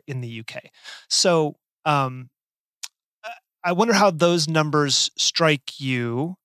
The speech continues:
uh, both of you. Um, and Andy, maybe we'll start with you. And, uh, a-, a-, and also, you know, this is from Septem-, August, September twenty twenty-one. So it's not super recent, but also not super old. Just remember what was going on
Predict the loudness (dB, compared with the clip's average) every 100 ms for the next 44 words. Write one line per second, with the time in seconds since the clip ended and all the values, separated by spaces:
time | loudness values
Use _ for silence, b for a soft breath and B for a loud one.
0 | _ -2 2 2 2 0 2 0 0 -4
1 | -4 -4 -6 -10 _ -2 -2 -2 -10 -20
2 | _ B B B B _ -8 -6 -2 0
3 | 2 0 -2 -4 -6 -4 -2 -2 0 0
4 | -2 -10 -4 -2 0 0 -4 -8 _ _
5 | -6 0 2 2 -2 -6 -6 -6 -2 -2
6 | -2 -8 -12 -10 -16 -8 -6 -4 -2 0
7 | 0 0 -2 _ _ _ _ -6 -2 -2
8 | -4 -6 _ _ _ _ _ _ -20 -6
9 | -2 0 0 2 0 0 _ -4 -4 -2
10 | -4 -2 -2 0 -4 -4 -6 -4 -4 -4
11 | -2 -2 0 0 0 -4 -6 -2 0 -2
12 | -2 -4 -2 -2 0 0 0 -2 -2 -2
13 | -2 -2 0 0 0 -2 -2 -2 -4 -6
14 | -4 -4 -2 -2 -2 -2 -2 -2 -4 -4
15 | -6 -2 -2 0 0 0 0 -2